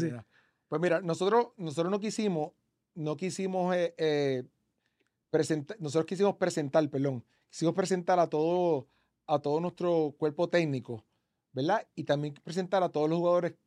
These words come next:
Speaker 1: que hemos reclutado en todo Puerto Rico.
Speaker 2: Duro.
Speaker 1: Pero no queríamos llamar nombre por nombre porque después no se sintieran, eh, que llamamos primero a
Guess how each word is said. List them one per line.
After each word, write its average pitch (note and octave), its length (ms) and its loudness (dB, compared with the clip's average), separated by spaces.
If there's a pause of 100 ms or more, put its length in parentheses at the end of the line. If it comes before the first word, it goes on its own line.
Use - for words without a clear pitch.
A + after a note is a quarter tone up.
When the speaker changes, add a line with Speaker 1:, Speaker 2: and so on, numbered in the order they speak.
(300)
Speaker 1:
que D#3 100 -4
hemos E3 340 -4 (540)
reclutado D#3+ 640 0
en C3 100 -4
todo C3 220 -2
Puerto C#3+ 300 0
Rico. F3+ 300 -2
Speaker 2:
Duro. D3 340 -18 (400)
Speaker 1:
Pero F#3 420 4
no D#3+ 260 -2
queríamos G3+ 380 2
llamar F#3 300 4
nombre F3+ 320 0
por G3 160 0
nombre F#3 320 -2
porque D#3+ 300 -2
después D3 440 0 (380)
no D#3 100 -4
se E3 140 -4
sintieran, D#3+ 720 0 (460)
eh, C#3+ 360 2 (160)
que E3 140 0
llamamos F3 280 2
primero G3+ 360 2
a F#3 100 6